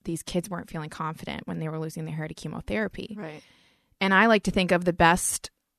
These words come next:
Speaker 1: companies, organizations, anything that's created start because someone has an itch,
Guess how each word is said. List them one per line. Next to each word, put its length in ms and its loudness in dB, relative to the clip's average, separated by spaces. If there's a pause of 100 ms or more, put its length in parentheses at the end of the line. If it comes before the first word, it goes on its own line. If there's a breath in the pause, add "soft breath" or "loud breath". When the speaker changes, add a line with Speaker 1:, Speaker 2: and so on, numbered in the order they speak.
(260)
Speaker 1:
companies, 440 4
organizations, 1300 0
anything 260 0
that's 160 -2
created 680 -2 (400)
start 380 2
because 260 -4
someone 240 -4
has 240 -6
an 100 -10
itch, 500 -12